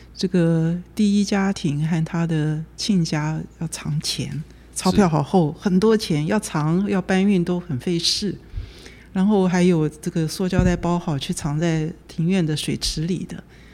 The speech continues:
Speaker 1: 这个新闻杨如斌看了以后，他就笑，他说：“啊，他不会藏，去买一张明代、宋代的古画，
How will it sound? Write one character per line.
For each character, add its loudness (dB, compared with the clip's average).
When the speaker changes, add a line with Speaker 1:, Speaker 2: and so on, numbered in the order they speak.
Speaker 1:
这 -6
个 2
新 4
闻 4
杨 4
如 2
斌 2
看 2
了 2
以 0
后， -4
他 -4
就 -6
笑， -6
他 -6
说 -8
：“啊， -6
他 -12
不 -4
会 4
藏， -8
去 -2
买 2
一 0
张 0
明 0
代、 -4
宋 0
代 0
的 -2
古 -2
画， -2